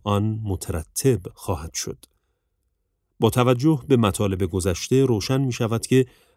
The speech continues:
مسئله‌ای به نام زمان و مکان و دخالت آنها در کیفیت استنباط وجود ندارد. آنچه که مهم است، تبدل شرایط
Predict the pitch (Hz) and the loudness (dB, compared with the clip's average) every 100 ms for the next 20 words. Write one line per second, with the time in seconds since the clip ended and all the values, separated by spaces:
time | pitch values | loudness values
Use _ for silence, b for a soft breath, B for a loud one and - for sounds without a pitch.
0 | b 107 95 - 120 117 151 135 117 110 | b 0 0 0 2 2 2 0 0 0
1 | 110 113 98 92 98 123 123 113 95 80 | 0 0 2 2 2 0 0 -2 -2 -2
2 | 117 131 131 b b b - 90 92 92 | 2 2 2 b b b -4 -2 -2 -2
3 | 95 92 117 120 113 98 80 101 95 92 | 0 0 -2 -2 -4 -6 -2 -2 -2 -2
4 | 85 - 98 80 - 95 120 123 127 113 | -4 -4 -6 -6 -8 -4 -2 -2 -2 0
5 | - 117 110 127 131 - b b b - | 0 0 2 2 2 -2 b b b -4
6 | 101 87 87 82 - 98 95 87 82 - | -2 0 -2 -4 -4 -4 -4 -6 -10 -14
7 | - _ _ _ _ _ 139 147 135 117 | -20 _ _ _ _ _ 2 2 0 -4
8 | - 92 76 90 85 113 135 131 - 139 | -2 -2 0 -2 2 2 2 0 0 0
9 | - b b _ - 98 92 - - 139 | -2 b b _ -4 -2 -2 -2 0 2
10 | 139 123 117 - 95 87 78 123 127 | 4 2 2 -2 -4 -2 0 2 2